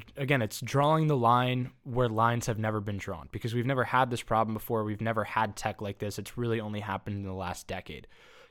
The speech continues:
But you have to de-, defend the right of free speech, especially when it's a platform where all of the information's being spread. Forget just, forget just politics. It's, it's for everything, for science, for school, for education. And now,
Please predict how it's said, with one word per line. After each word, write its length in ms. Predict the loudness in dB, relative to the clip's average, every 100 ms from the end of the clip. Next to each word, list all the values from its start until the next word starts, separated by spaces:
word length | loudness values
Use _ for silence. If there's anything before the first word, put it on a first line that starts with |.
| _
But 80 | 0
you 80 | 2
have 220 | 2 2
to 100 | 0
de-, 240 | -2 -4 -4
defend 300 | -2 0 0
the 60 | 2
right 160 | 2 0
of 80 |
free 180 | -2 -4
speech, 260 | -2 -6 -4
especially 460 | -4 -2 -2 -2
when 120 | -2 -2
it's 120 | -4
a 40 |
platform 520 | 0 0 2 -4 -6
where 120 | -6 -4
all 160 | -2
of 80 | -2
the 100 | -4
information's 520 | -6 -6 -6 -6 -10
being 220 | -14 -14
spread. 280 | -14 -14 -16 -20 -20 -20 -6
Forget 340 | 6 8 8
just, 240 | 8 4 2
forget 300 | 0 0 0
just 200 | -4 2
politics. 520 | 2 2 0 -8 -6
It's, 160 | -8 -6
it's 140 | -6 -4
for 120 | 0
everything, 380 | 0 -2 -6 -10
for 140 | -10
science, 480 | 2 4 4 0 -4
for 220 | -8 -8
school, 380 | -6 -4 -2 -2
for 160 | -2
education. 680 | -6 -6 -2 -2 0 -2 -4 -6 -16 -20 -12 -2
And 220 | 0 4
now, 400 | 6 6 6